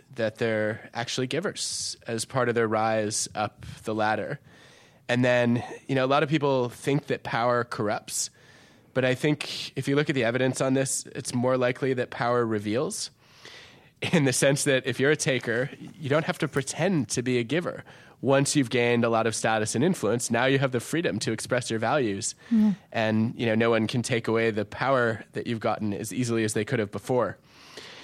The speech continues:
Speaker 1: And so I think what happens is, you know, takers often rise by being fakers, uh, and then you get to see their true colors once they're in a top leadership position. And by that point, it's very hard to get away with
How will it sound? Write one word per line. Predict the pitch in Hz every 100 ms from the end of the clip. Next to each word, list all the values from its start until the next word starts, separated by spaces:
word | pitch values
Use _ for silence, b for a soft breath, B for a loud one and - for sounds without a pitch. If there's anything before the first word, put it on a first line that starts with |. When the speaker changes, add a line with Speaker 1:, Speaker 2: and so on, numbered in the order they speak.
| B B B B -
Speaker 1:
And | 127 123
so | 139
I | 127
think | 165
what | 147
happens | 120 135 151 131
is, | 120 110 -
you | -
know, | 117
takers | 113 139 139 127
often | 123 120 113
rise | 113 123 139 139
by | 127
being | 117 113 110
fakers, | 117 117 113 110 123 - -
uh, | 151 151
and | - 117
then | 117 117 117
you | 113 117
get | 120
to | 113
see | -
their | 117
true | 107 - 110
colors | 117 113 107 104 -
once | 101 107 101
they're | 113 107 104
in | - 113
a | 110
top | 101 120 107
leadership | 120 123 - 127
position. | 113 113 - 101 98 B B B B B B -
And | 127
by | 123
that | 117 143 160
point, | 143 113 117
it's | 113
very | 107 123 131 120
hard | 101 131 131 117 -
to | 113
get | 113
away | 110 113 120
with | 110 -